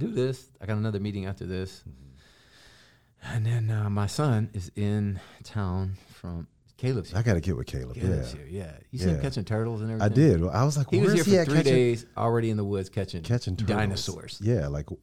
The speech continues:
Speaker 2: I,
Speaker 1: Ra-,
Speaker 2: I,
Speaker 1: wrestling
Speaker 2: I was like, "That's
Speaker 1: dinosaurs.
Speaker 2: Ohio?"
Speaker 1: He's,
Speaker 2: That's
Speaker 1: yeah, you're right.
Speaker 2: <laughs>
Speaker 1: Who knew? Who knew that
Speaker 2: Yeah.
Speaker 1: dinosaurs live underneath the lakes we
Speaker 2: Not
Speaker 1: swim
Speaker 2: me.
Speaker 1: in?
Speaker 2: Yeah, I thought, I thought he was somewhere totally different.
Speaker 1: Big
Speaker 2: On a
Speaker 1: old
Speaker 2: different planet.
Speaker 1: scary turtle.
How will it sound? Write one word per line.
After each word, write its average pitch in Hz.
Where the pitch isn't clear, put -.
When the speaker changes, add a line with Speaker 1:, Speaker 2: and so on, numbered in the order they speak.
Speaker 2:
I, 110
Speaker 1:
Ra-, 147
Speaker 2:
I, 180
Speaker 1:
wrestling 104
Speaker 2:
I -
was 165
like, 123
"That's 151
Speaker 1:
dinosaurs. 110
Speaker 2:
Ohio?" 175
Speaker 1:
He's, 123
Speaker 2:
That's 170
Speaker 1:
yeah, 156
you're -
right. -
Speaker 2:
<laughs> -
Speaker 1:
Who 359
knew? 381
Who 226
knew 202
that 160
Speaker 2:
Yeah. 92
Speaker 1:
dinosaurs 120
live 110
underneath 107
the 104
lakes 98
we 98
Speaker 2:
Not 113
Speaker 1:
swim 98
Speaker 2:
me. 95
Speaker 1:
in? 69
Speaker 2:
Yeah, 78
I -
thought, 76
I 78
thought 78
he 76
was 73
somewhere 71
totally 69
different. 69
Speaker 1:
Big 107
Speaker 2:
On 107
a 104
Speaker 1:
old 98
Speaker 2:
different -
planet. -
Speaker 1:
scary 104
turtle. 196